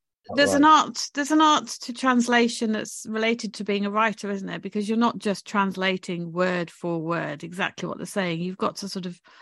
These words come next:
Speaker 1: become that writer, but in a different language. So it's a creative process as well, isn't it? So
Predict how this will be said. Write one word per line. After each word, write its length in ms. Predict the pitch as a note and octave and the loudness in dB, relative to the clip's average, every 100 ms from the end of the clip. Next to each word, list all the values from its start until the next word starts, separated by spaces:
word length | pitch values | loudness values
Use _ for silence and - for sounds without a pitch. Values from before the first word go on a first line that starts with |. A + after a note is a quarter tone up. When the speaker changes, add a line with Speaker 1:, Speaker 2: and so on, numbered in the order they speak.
| - - _ _ _ _ | -20 -20 _ _ _ _
Speaker 1:
become 680 | A3+ A3 G#3+ G#3+ G3 F#3+ F#3 - _ | -4 -2 2 4 4 0 -4 -10 _
that 180 | G#3 - | 0 0
writer, 480 | F#3+ F#3+ F#3 - E3+ | 2 0 0 -4 -8
but 200 | E3 - | -6 -6
in 160 | F#3 F3+ | -4 -6
a 60 | |
different 320 | F3 F#3 F#3+ | -6 -8 -2
language. 600 | F#3 F#3 C#3 A#2+ - - _ _ | 0 0 -4 -10 -14 -20 _ _
So 120 | F#3+ | -6
it's 160 | F3+ G#3 | -4 -6
a 40 | |
creative 680 | - B3 A#3+ A3+ - E3 - _ | 0 2 4 2 -4 -8 -10 _
process 540 | G#3 F#3 E3 - - | -4 -4 -6 -14 -12
as 120 | F#3 F#3 | -8 -2
well, 180 | - | -2
isn't 240 | D#3 E3 C#3+ | -2 -4 -8
it? 180 | - - | -10 -6
So 280 | D#3 C#3+ | -4 -4